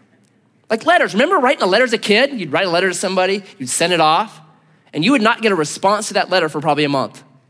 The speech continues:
And that was okay. And there was email. How long do you wanna wait on an email for a response? I gave one day, and then I'm like, "Dude, what's wrong with you? You didn't get back to me on my email. How about a text message?"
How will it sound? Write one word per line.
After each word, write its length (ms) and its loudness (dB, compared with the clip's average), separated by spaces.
And 80 -4
that 80 2
was 120 4
okay. 520 0
And 80 -8
there 80 0
was 120 2
email. 440 0
How 240 2
long 240 4
do 60 0
you 100 2
wanna 160 4
wait 400 0
on 100 0
an 120 -4
email 260 0
for 140 -6
a 20 -2
response? 560 -10
I 140 0
gave 240 -4
one 300 -2
day, 320 -2
and 80 -8
then 60 -2
I'm 80 0
like, 140 -6
"Dude, 100 -4
what's 160 -6
wrong 140 -8
with 120 -14
you? 100 -10
You 60 -16
didn't 140 -4
get 100 -4
back 140 -2
to 60 -10
me 60 -4
on 60 -6
my 80 -4
email. 320 -4
How 80 0
about 80 0
a 40 -2
text 300 -8
message?" 460 -12